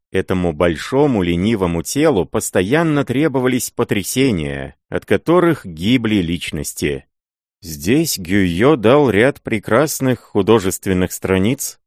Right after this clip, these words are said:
чтобы показать, насколько естественно бывает самопожертвование даже тогда, когда человек идет на неизбежную гибель и не питает при этом никаких надежд на награду в загробном мире.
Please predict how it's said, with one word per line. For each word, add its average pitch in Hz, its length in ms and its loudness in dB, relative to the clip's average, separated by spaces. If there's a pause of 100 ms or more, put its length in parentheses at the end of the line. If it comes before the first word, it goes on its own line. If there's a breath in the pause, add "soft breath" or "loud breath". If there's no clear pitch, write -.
(220)
чтобы 95 340 -4
показать, 107 640 0
насколько 104 480 0
естественно 101 840 -2
бывает 90 400 2
самопожертвование 92 1040 0
даже 92 280 0
тогда, 101 340 2
когда 87 340 -2
человек 90 480 -2
идет 92 380 -2
на 85 140 -4
неизбежную 80 960 -2
гибель 80 480 -4 (260)
и 104 120 0
не 147 120 2
питает 151 540 2
при 131 160 0
этом 127 260 2
никаких 117 540 0
надежд 104 560 0
на 87 160 -2
награду 90 540 2
в 82 60 -6
загробном 82 680 0
мире. 78 500 -2